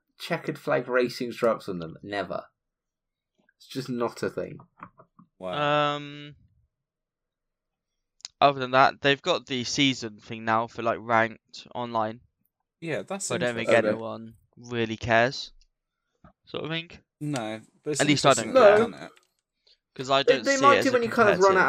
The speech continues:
Speaker 3: competitive
Speaker 1: of thing, run out of the races and stuff to do in the sort of, like, main game. That might become a bit more interesting.
Speaker 3: I just don't see it as, like, a competitive game. I see it
Speaker 2: No.
Speaker 3: as, like, an arcade racer sort of
Speaker 2: That's
Speaker 3: thing.
Speaker 2: interesting 'cause there's rewards
Speaker 1: Yeah,
Speaker 2: for,
Speaker 1: true.
Speaker 2: like, becoming ranked and how high a rank you get.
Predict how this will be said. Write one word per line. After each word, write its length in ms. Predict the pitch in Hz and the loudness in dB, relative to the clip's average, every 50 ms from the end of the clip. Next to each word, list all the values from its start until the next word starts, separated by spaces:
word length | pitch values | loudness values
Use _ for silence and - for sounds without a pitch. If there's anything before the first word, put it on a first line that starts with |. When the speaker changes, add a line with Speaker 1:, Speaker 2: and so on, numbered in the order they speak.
| 165 | 2
Speaker 3:
competitive 20 | 147 | 2
Speaker 1:
of 340 | - 170 165 156 156 156 147 | 2 2 2 2 0 -4 -4
thing, 80 | 147 | 0
run 180 | 147 156 156 151 | 2 2 4 4
out 100 | 139 127 | 2 0
of 120 | 135 123 | -2 -2
the 80 | - 139 | -4 0
races 400 | 127 135 135 135 131 - 123 107 110 | 2 2 2 2 2 0 -2 -2 -2
and 80 | 110 | -6
stuff 300 | 104 - 120 104 101 - | -6 -4 -4 -4 -4 -6
to 80 | - 110 | -10 -4
do 220 | 104 107 104 101 | -2 0 0 0
in 120 | 101 101 101 | 0 -2 -2
the 140 | 101 101 92 | -4 -4 -2
sort 220 | - 120 101 101 | -2 -2 -2 -2
of, 80 | 95 101 | -2 -2
like, 180 | 101 98 95 110 | -2 -2 -2 -2
main 360 | 104 104 101 98 98 95 92 | -4 -4 -4 -4 -4 -6 -2
game. 320 | 90 107 101 95 90 87 | 0 0 0 0 -2 -4
That 160 | 87 87 76 | -8 -8 -8
might 140 | 69 87 80 | -8 -8 -8
become 200 | - 90 - 98 90 | -10 -10 -10 -10 -10
a 60 | 87 | -8
bit 140 | 87 82 76 | -10 -10 -8
more 180 | 92 90 85 | -8 -10 -10
interesting. 440 | 85 87 - 92 - - 90 90 92 _ _ _ _ _ _ _ _ - _ | -10 -14 -16 -18 -16 -14 -16 -16 -16 _ _ _ _ _ _ _ _ -4 _
Speaker 3:
I 60 | - 196 | -2 -2
just 180 | 175 147 - | -2 -4 -6
don't 180 | 131 117 101 104 | -6 -6 -6 -6
see 140 | - - 107 | -6 -4 -4
it 80 | 95 | -4
as, 180 | 101 113 104 - | -4 -6 -8 -10
like, 140 | 117 113 117 | -12 -12 -12
a 60 | 110 | -16
competitive 560 | - 120 117 113 120 117 78 - - 107 - | -18 -18 -18 -8 -6 -6 -6 -6 -8 -10 -6
game. 320 | - 131 117 101 104 110 _ _ - - | -4 -2 -2 -4 -6 -12 _ _ -12 -8
I 80 | 127 | -6
see 120 | - 117 104 | -4 -2 -2
it 20 | |
Speaker 2:
No. 60 | 117 101 | -4 -4
Speaker 3:
as, 80 | 104 | -6
like, 100 | 113 - | -8 -12
an 100 | 120 113 | -8 -4
arcade 420 | 107 110 110 - - 120 104 101 - | -4 -4 -4 -4 -6 -6 -6 -6 -6
racer 400 | 107 117 123 - - 113 98 123 | -8 -10 -10 -10 -10 -10 -10 -10
sort 160 | - - 165 | -8 -8 -8
of 60 | 165 | -8
Speaker 2:
That's 60 | - - | -6 -6
Speaker 3:
thing. 100 | 214 202 | -6 -8
Speaker 2:
interesting 380 | 170 - - 95 95 98 98 | -8 -8 -10 -10 -10 -12 -12
'cause 120 | - - - | -12 -10 -8
there's 180 | 139 127 - - | -8 -8 -8 -8
rewards 560 | 120 113 113 135 143 135 107 95 - 156 151 | -10 -10 -8 -6 -4 -4 -4 -4 -4 -4 -4
Speaker 1:
Yeah, 160 | 151 147 143 | -4 -4 -4
Speaker 2:
for, 60 | 123 104 | -6 -4
Speaker 1:
true. 80 | 101 104 | -4 -4
Speaker 2:
like, 180 | 95 92 - _ _ _ _ _ _ _ _ _ _ _ _ _ _ _ _ _ - 135 - _ _ _ _ _ _ _ | -6 -6 -8 _ _ _ _ _ _ _ _ _ _ _ _ _ _ _ _ _ -20 -20 -20 _ _ _ _ _ _ _
becoming 500 | _ 117 110 113 113 113 113 110 - 101 | _ -8 -8 -6 -8 -8 -10 -10 -12 -12
ranked 380 | 101 117 123 135 131 95 - - | -8 -8 -6 -6 -8 -10 -12 -12
and 120 | 104 98 | -12 -12
how 220 | 90 101 104 98 | -10 -10 -12 -12
high 220 | 92 - 104 104 101 | -8 -6 -6 -4 -4
a 80 | 95 | -4
rank 300 | 92 98 101 98 - - | -6 -6 -8 -10 -14 -18
you 80 | 92 87 | -18 -12
get. 220 | 92 98 113 - | -10 -10 -10 -10